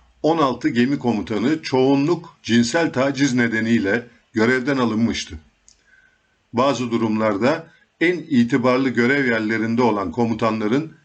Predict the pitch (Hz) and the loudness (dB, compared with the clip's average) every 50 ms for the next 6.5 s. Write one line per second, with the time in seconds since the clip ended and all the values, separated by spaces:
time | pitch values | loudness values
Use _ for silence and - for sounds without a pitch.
0 | _ - 101 104 120 120 - 180 180 170 - 143 143 139 131 139 131 123 131 123 | _ -6 0 2 2 2 2 0 0 0 2 0 0 0 0 -4 -2 0 0 -2
1 | 120 - 135 120 - 143 131 131 127 110 92 - 107 92 85 82 - 82 - _ | 0 -2 -8 -4 -2 0 2 2 2 0 0 -2 -4 -4 -4 -6 -10 -14 -16 _
2 | - 90 - _ _ _ _ _ _ _ _ _ _ _ _ _ _ _ _ _ | -20 -20 -20 _ _ _ _ _ _ _ _ _ _ _ _ _ _ _ _ _
3 | _ _ _ _ _ _ _ _ _ _ _ _ - 117 127 135 147 175 190 - | _ _ _ _ _ _ _ _ _ _ _ _ 0 0 2 2 2 -2 -2 -4
4 | - - 139 123 113 147 147 156 175 175 170 - - - - 151 143 147 151 160 | -2 -2 -2 -2 0 0 0 0 0 -2 -8 -12 -14 -4 -2 0 2 2 2 2
5 | 160 151 127 113 113 - - 107 104 101 107 104 95 101 110 139 131 110 120 123 | 2 2 0 -2 -2 -2 -2 -2 0 2 2 0 0 2 0 0 0 2 2 4
6 | 123 123 127 135 143 151 165 165 165 165 | 4 4 4 2 0 0 -2 -4 -6 -10